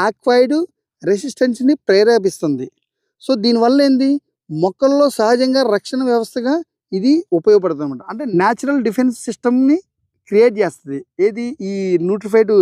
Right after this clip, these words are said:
స్ప్రే చేయటం వల్ల. So దీనివల్ల ఏంటి తెగులుని వైరస్ దాడిని ఎదుర్కొని మొక్కల్లో వచ్చే సమస్యలని ముందుగానే రక్షణ శక్తిగా ఇది ఉపయోగపడుతుంది. ఏవైతే తెగుళ్ళు ఉన్నాయో తెగుళ్ళు రాకుండా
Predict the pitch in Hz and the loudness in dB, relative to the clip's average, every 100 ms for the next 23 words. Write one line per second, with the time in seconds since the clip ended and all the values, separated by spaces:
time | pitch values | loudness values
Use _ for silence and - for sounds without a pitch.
0 | 156 - 175 180 147 147 131 131 _ _ | 2 0 2 2 0 -4 -6 -10 _ _
1 | _ _ - 269 214 247 254 285 285 254 | _ _ -4 -2 2 2 4 4 2 2
2 | 285 - _ _ 415 226 262 269 285 196 | -2 -4 _ _ -2 0 0 2 0 0
3 | 180 226 233 269 175 190 233 240 262 202 | 0 2 0 -4 -4 0 2 2 2 2
4 | 226 220 254 208 190 _ 247 247 254 247 | 0 -4 -6 -6 -8 _ -4 -2 0 2
5 | 214 - 208 - 202 214 233 240 262 349 | 2 0 -6 -2 -4 -4 -4 -2 0 -2
6 | - _ _ _ 165 185 226 269 277 294 | -6 _ _ _ 0 2 2 2 2 2
7 | 370 _ - 156 175 190 - 254 240 202 | 0 _ -12 -6 -6 -6 -8 -8 -8 -10
8 | 233 262 311 _ 185 185 156 190 170 135 | -6 -6 -6 _ -2 0 2 2 2 -2
9 | 139 135 - _ _ - 196 269 285 269 | -6 -8 -10 _ _ 2 2 4 -2 -6
10 | 247 - 214 254 269 240 190 214 - 214 | -8 -4 -2 -2 -2 -2 -2 -2 -2 -2
11 | 214 269 233 214 233 262 262 | 0 0 2 2 0 -2 -4